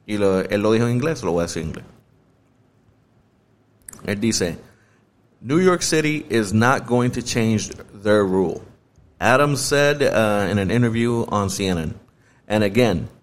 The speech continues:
it is up to the N B A and Kyrie to come up to a full understanding of how to keep him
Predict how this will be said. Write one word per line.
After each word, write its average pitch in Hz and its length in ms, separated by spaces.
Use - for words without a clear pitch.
it 113 80
is 110 160
up 123 180
to 147 120
the 123 200
N 147 200
B 147 200
A 120 200
and 98 280
Kyrie 113 500
to 101 140
come 120 300
up 127 260
to 110 160
a 90 80
full 127 420
understanding 113 880
of 95 180
how 110 180
to - 160
keep 135 320
him 120 300